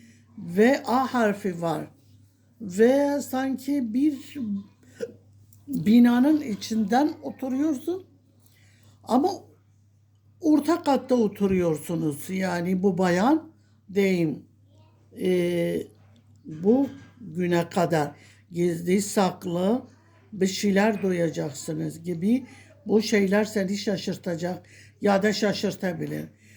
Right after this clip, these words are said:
Her şeyin gizli bir şeyi sen bilmiyorsun ya da bilmemişsin gibi.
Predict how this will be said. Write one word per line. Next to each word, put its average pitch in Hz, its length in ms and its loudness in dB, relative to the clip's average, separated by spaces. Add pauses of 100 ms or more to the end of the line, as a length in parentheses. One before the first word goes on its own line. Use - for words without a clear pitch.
(160)
Her 247 160 0
şeyin 202 340 0
gizli 196 460 0
bir 208 40 -4
şeyi 190 340 0
sen 240 320 -2
bilmiyorsun 170 720 -2 (520)
ya 277 260 4
da 254 140 2
bilmemişsin 170 840 0
gibi. 170 300 -10